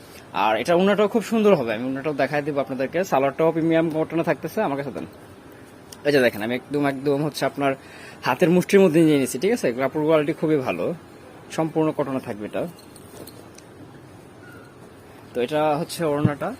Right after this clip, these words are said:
এই যে সিমিলারই থাকতেছে, ওড়নাটাও খুব সুন্দর, এই যে। এবং দুই পাশে হচ্ছে আপনার খুব সুন্দর করে যেরকম কাটওয়ার্কের ইয়ে করা আছে, ধাঁচে দাগ করা আছে এবং কাটওয়ার্কের যে কাজটা আছে, এটা কিন্তু একদম নিখুঁত কাজ, একদম হচ্ছে নিখুঁত কাজ,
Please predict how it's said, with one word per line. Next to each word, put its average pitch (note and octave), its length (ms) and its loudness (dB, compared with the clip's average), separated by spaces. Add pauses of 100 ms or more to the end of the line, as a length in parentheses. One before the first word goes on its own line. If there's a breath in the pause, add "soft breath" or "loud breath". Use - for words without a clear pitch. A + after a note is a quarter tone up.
(260)
এই F#2+ 80 -6
যে A#2 140 -4
সিমিলারই C3+ 560 -2
থাকতেছে, D3 460 -10
ওড়নাটাও C3 680 -10
খুব E3+ 120 -10
সুন্দর, C#3+ 360 -6 (440)
এই F2 60 -12 (100)
যে। - 60 -16 (880)
এবং C3 260 -4
দুই D#3+ 140 -4
পাশে F3+ 280 0
হচ্ছে F#3+ 280 -2
আপনার D#3+ 280 0
খুব E3+ 240 -8
সুন্দর E3+ 200 0
করে D3+ 240 -2
যেরকম B2 280 -4
কাটওয়ার্কের C3+ 720 -2
ইয়ে A#2+ 140 -4
করা A#2+ 240 -2
আছে, E3+ 280 -6 (540)
ধাঁচে A#2+ 200 -8
দাগ A#2 180 -4
করা A#2 220 -2
আছে A#2 180 -6
এবং C3 180 -6
কাটওয়ার্কের C#3 420 -4
যে D#3 100 -4
কাজটা C#3 300 -2
আছে, C3 160 -4
এটা B2+ 120 -4
কিন্তু C#3 200 -4
একদম C3+ 180 -4
নিখুঁত C3+ 360 -2 (100)
কাজ, F#2+ 180 -6 (380)
একদম D3+ 480 -2
হচ্ছে F3 220 -6
নিখুঁত D#3 340 -4 (120)
কাজ, B2+ 200 -2